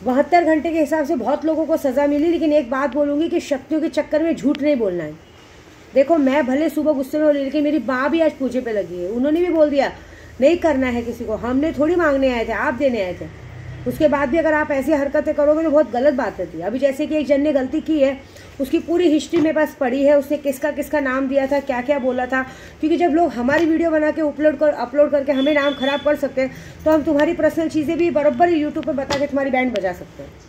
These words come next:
ऐसी बात है। तो देखिएगा, <clears throat> कल तो नहीं, मेरी माँ ने कहा है कि जिस आदमी ने ऐसी हरकत की, उसकी video, उसकी पूरी details के साथ Monday को उसकी video upload की जाएगी YouTube पे।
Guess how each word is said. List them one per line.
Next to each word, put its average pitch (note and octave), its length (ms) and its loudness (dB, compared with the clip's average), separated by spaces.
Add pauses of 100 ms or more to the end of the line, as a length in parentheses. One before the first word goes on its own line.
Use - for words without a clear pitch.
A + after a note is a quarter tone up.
ऐसी B3 200 -6
बात F3+ 200 -6
है। D#3 100 -12 (540)
तो B3+ 60 0
देखिएगा, E4 720 2
<clears throat> D#4 60 0 (280)
कल B3 200 -4
तो D#4 120 -2
नहीं, E4+ 100 2
मेरी D#4 180 2
माँ B3+ 200 0
ने D4 80 0
कहा D4 240 -2
है D#4 200 0 (640)
कि C#4+ 100 -2
जिस D#4 220 0
आदमी D4+ 280 2
ने E4+ 80 2
ऐसी D#4 200 2
हरकत D4 400 0
की, E4+ 80 0
उसकी D#4 320 0
video, C#4 320 2
उसकी C4 280 2
पूरी D4+ 440 0
details C#4 400 -2
के C#4 120 0
साथ B3 220 -2 (760)
Monday C4+ 280 4
को D#4 100 2
उसकी D4 200 0
video C4 240 2
upload A#3+ 320 -2
की A3+ 100 -8
जाएगी F3 320 -4 (360)
YouTube A#3+ 320 -4
पे। - 380 -6